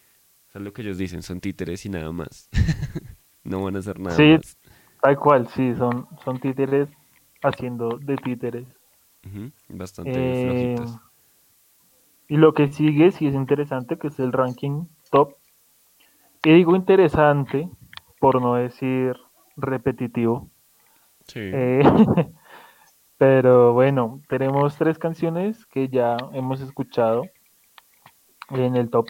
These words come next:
Speaker 2: tres. Me cortaron mal el pelo.
Speaker 1: Ujú.
Speaker 2: Conocidísima. Top dos, Diente Blanco, No Te Vayas, de John Quijada,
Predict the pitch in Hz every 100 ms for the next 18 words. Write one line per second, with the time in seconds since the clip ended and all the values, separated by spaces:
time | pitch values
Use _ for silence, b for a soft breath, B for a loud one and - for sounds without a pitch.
0 | - 135 165 - - - 135 - 117 117
1 | 117 120 120 123 120 123 147 - _ _
2 | _ _ _ _ 101 92 92 92 180 -
3 | - _ - - _ _ _ - 127 123
4 | 120 123 127 135 143 160 175 b b b
5 | b b b b _ _ _ - 160 143
6 | 165 190 185 - - 147 156 135 143 143
7 | 143 143 143 147 143 131 131 170 - _
8 | _ _ _ 135 120 120 117 127 120 131
9 | 156 202